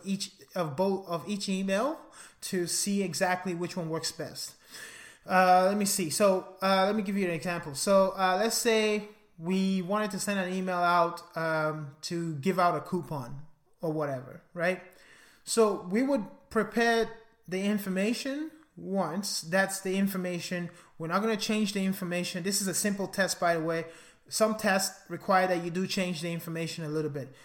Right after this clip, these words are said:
Let's say we don't change the information and all we're looking to change is aesthetics. We're trying to, uh, check to see how people respond based on the colors we use.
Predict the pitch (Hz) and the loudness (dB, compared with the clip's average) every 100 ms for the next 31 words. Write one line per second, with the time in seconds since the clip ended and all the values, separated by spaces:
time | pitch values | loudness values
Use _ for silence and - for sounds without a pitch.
0 | - - 208 247 226 214 208 196 - 202 | -16 -4 0 6 6 6 0 -2 -2 0
1 | 196 185 185 180 170 165 170 156 139 196 | 0 0 -4 -4 -4 -4 -6 -6 -2 0
2 | 208 185 196 202 196 165 - 208 180 160 | 2 0 -2 -2 -4 -4 -6 -2 -2 -4
3 | - - - 180 160 - - _ _ _ | -8 -16 -10 -4 -2 -4 -6 _ _ _
4 | 180 165 - 170 135 - - - - 170 | 0 0 2 2 0 -6 -6 -6 -8 -6
5 | - 196 196 185 175 165 165 160 156 - | 0 2 2 0 0 2 2 2 -2 -6
6 | - 202 190 - 180 160 - 196 190 - | -2 0 0 -6 -6 -4 0 0 -2 -6
7 | - - _ - 208 214 226 208 214 190 | -20 -20 _ 0 4 4 2 0 -2 0
8 | - - 202 196 165 185 185 190 160 160 | -2 2 4 4 2 0 0 -2 -4 -6
9 | - 185 175 139 147 127 104 - - - | -2 0 0 -2 -6 -10 -12 -12 -12 -12